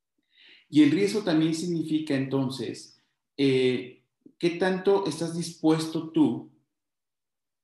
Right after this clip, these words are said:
a aceptar esa pros-, po-, probabilidad o posibilidad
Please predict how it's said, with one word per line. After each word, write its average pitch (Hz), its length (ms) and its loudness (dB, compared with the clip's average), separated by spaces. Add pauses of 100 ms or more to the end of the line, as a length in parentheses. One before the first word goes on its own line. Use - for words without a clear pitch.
(1000)
a 120 120 2
aceptar 151 680 -2
esa 151 400 -6
pros-, 147 480 -6
po-, 123 360 -6
probabilidad 120 720 -2
o 139 160 -4
posibilidad 113 720 -6